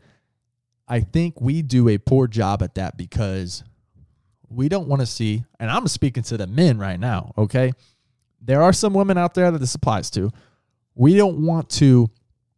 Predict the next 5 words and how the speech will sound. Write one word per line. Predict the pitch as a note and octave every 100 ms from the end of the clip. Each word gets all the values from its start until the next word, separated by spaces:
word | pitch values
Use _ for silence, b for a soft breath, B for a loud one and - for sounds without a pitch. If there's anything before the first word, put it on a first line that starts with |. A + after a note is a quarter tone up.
| _ _ _ _ _ _ -
seem | - D#3 D3 C3+ B2 A#2+ _ _
so, | - - C3+ A#2 G#2+ G2+ _ _ _ _
uh, | - G#2 D2+
mushy | B2 C#3 C#3 A#2
gushy. | G2+ C3+ D#3 - D#2+ A#2+